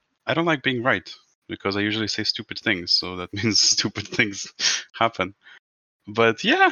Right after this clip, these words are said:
what can you do? Um, the only person right now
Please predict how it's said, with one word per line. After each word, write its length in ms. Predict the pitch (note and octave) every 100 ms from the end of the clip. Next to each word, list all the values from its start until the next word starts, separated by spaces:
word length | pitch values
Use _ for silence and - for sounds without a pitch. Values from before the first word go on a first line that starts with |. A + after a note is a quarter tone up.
| -
what 160 | C#4 C#4
can 240 | - D4
you 0 | C#4+ D4 - _ _ _ _ -
do? 60 |
Um, 760 | G2 G2+ G2+ G2+ G2+ G2 G2 G2+ _ _ _ _ _ _ _ _ _ _ _ _ _
the 120 | A#2 -
only 300 | C3 G3 A#3+
person 480 | - C#3+ D3 C#3+ B2
right 180 | A#2 G#2+
now 360 | F#2+ G2 G#2+